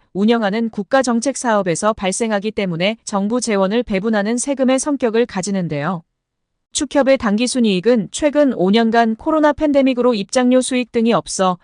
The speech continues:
삼십팔억 원의 적자를 기록한 이천이십 년을 제외하곤 늘어나는 듯한 모습입니다. 이천이십 년까지만 해도 보조금과 복표 수익은 연간 삼백억 원이었는데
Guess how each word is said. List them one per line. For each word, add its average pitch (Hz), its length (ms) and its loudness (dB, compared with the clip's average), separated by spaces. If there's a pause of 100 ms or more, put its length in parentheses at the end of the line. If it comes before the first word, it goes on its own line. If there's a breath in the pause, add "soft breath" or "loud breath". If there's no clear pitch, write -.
(160)
삼십팔억 294 680 0
원의 233 240 2
적자를 220 540 0
기록한 226 560 0
이천이십 220 640 -2
년을 196 380 -2
제외하곤 202 720 0
늘어나는 214 440 2
듯한 214 380 -2
모습입니다. 160 680 -4 (760)
이천이십 233 560 0
년까지만 233 600 0
해도 233 280 -2
보조금과 240 640 0
복표 240 340 -4
수익은 233 500 -2
연간 190 440 -2
삼백억 294 520 -2
원이었는데 180 640 -2